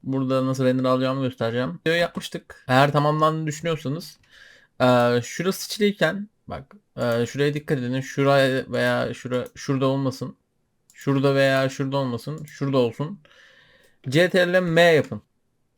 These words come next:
Ctrl M.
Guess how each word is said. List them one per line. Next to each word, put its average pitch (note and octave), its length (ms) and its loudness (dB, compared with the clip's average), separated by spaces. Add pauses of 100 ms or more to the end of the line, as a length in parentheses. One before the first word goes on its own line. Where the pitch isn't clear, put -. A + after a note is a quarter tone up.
(2500)
Ctrl E3 600 0 (220)
M. C#3+ 340 -2